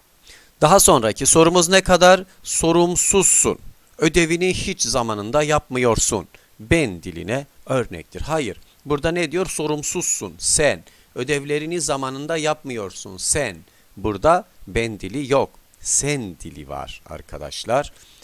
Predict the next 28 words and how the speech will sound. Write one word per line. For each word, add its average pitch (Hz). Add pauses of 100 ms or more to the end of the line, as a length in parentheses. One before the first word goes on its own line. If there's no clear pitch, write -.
(140)
O 98
halde 110 (200)
ne 113
diyor? 123 (140)
Ben 143
diline 113
örnektir 127
diyor. 87 (240)
Hayır, 104
yanlış. 95 (180)
Sen 117 (160)
diline 82
örnektir 82
arkadaşlar 76
bu. 67 (1700)
Evet, 127
geçelim 143
diğer 117
sorumuza. 95
Bir 196
konu 190
ile 190
ilgili 165
halkın 147
genel 175
düşüncelerine 107
kamuoyu 113 (160)
denmektedir. 98